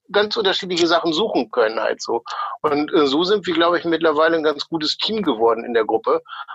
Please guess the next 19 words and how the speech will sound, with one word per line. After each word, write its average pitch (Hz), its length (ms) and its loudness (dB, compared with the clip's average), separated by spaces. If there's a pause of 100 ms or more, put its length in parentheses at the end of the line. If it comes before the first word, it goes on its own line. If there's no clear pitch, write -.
und, 143 340 0
ähm, 147 480 2
ähm, 147 300 2
können 160 220 0
sagen, 156 320 0 (220)
„Klasse, 170 360 0
das 147 160 2
ist 147 120 -2
jetzt 147 220 0
dein 180 240 2
Part 151 300 2 (260)
und 147 80 -2
das 151 120 4
ist 151 120 -4
mein 180 240 2
Part.“ 135 360 0 (380)
Ähm, 156 360 2
und, 160 360 0
ähm, 160 340 0